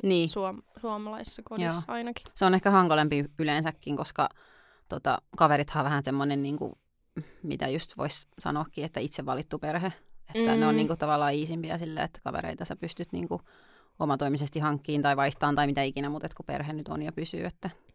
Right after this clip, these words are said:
Speaker 2: Mm.
Speaker 1: se, sitä ei siitä niinku vaihtamalla saa muuttumaan.
Speaker 2: Ne, joo, se, <laughs> sitä ei kyllä saa vaihdettua
Speaker 1: Mm.
Speaker 2: silleen. Mut kyllä mä niinku enemmän ehkä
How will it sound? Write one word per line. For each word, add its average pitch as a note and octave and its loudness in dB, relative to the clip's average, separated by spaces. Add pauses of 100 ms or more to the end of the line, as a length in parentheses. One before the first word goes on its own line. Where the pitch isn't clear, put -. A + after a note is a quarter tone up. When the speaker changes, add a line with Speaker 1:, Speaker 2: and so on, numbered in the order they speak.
(180)
Speaker 2:
Mm. A3+ -4
Speaker 1:
se, - -12
sitä F#3 2 (100)
ei G3+ 8
siitä F3 2
niinku - 2
vaihtamalla D#3+ 4
saa D#3+ 4
muuttumaan. F3 0
Speaker 2:
Ne, E4 4
joo, D#4 10
se, C#4+ 4 (240)
<laughs> - -2
sitä B3 4
ei A#3 8
kyllä A3+ 2
saa G#3+ 0
vaihdettua G#3+ -2
Speaker 1:
Mm. B3 -4
Speaker 2:
silleen. A3 -2 (180)
Mut - -14
kyllä F#4+ 2
mä G4 6
niinku E4+ 0
enemmän C#4 4
ehkä G3+ -4